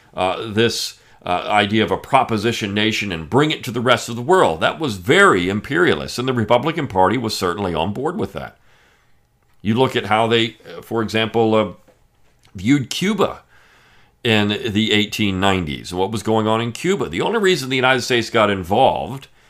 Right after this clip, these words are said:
at least, uh, theoretically, in Cuba and the Philippines, but more or less in Cuba, is because you had Republicans in Cuba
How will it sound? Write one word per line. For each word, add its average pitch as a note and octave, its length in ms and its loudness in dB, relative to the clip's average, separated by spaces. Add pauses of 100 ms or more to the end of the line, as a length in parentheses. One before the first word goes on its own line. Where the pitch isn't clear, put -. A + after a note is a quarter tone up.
(440)
at - 200 -4
least, B2 480 0 (260)
uh, - 60 -12 (840)
theoretically, F#2 1000 0 (360)
in A#2 220 0
Cuba A#2 560 2
and G#2 120 0
the F#2+ 60 -2
Philippines, G2+ 640 2
but C3 180 -2
more G3 180 4
or F3+ 40 4
less C#3 220 2
in G2 140 -4
Cuba, G3 320 2
is A2+ 120 4
because A2 480 0
you A#2 140 -2
had F#2 340 4 (300)
Republicans B2 1120 2 (280)
in D#3+ 280 0
Cuba G#2+ 680 -2